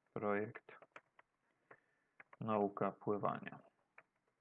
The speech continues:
Oczywiście od instytucji finansującej.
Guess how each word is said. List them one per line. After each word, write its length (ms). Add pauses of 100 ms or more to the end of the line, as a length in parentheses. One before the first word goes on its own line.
(160)
Oczywiście 480
od 100
instytucji 500
finansującej. 920